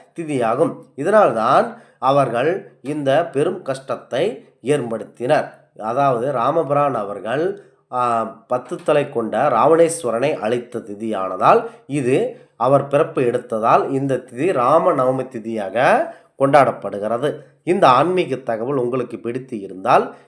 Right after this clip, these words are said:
தெய்வீக பலன்கள் சேனலை கண்டிப்பாக சப்ஸ்கிரைப் செய்து கொள்ளவும். மீண்டும் ஒரு நல்லதொரு காணொளியில் உங்களை சந்திக்கிறோம். நன்றி, வணக்கம்.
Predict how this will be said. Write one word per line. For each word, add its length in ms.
தெய்வீக 480
பலன்கள் 600
சேனலை 400
கண்டிப்பாக 840
சப்ஸ்கிரைப் 520
செய்து 200
கொள்ளவும். 460
மீண்டும் 420
ஒரு 180
நல்லதொரு 540
காணொளியில் 520
உங்களை 220
சந்திக்கிறோம். 600
நன்றி, 420
வணக்கம். 520